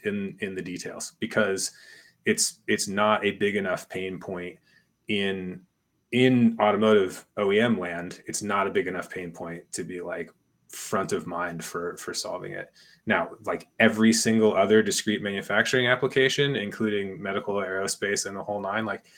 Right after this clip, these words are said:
everybody else sees that little bit of hundred thousand dollars of waste as a huge problem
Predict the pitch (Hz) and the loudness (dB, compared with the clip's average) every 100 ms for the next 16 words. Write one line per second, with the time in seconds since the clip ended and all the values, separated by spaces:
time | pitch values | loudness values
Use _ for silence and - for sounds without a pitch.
0 | - _ 120 123 127 110 107 101 90 - | -20 _ 4 6 8 8 8 6 4 0
1 | - 101 - - _ - 101 95 - 113 | 0 -2 -4 -8 _ -2 2 2 0 0
2 | 107 110 107 98 - 104 101 - - 117 | 6 8 8 4 2 2 2 4 2 4
3 | 117 110 101 101 95 90 101 92 85 101 | 0 0 -2 -4 -6 -4 -4 -4 -4 -6
4 | 90 92 78 - 104 90 82 - 90 87 | -6 -6 -6 -2 -2 -2 -4 -2 -2 -2
5 | 82 | -4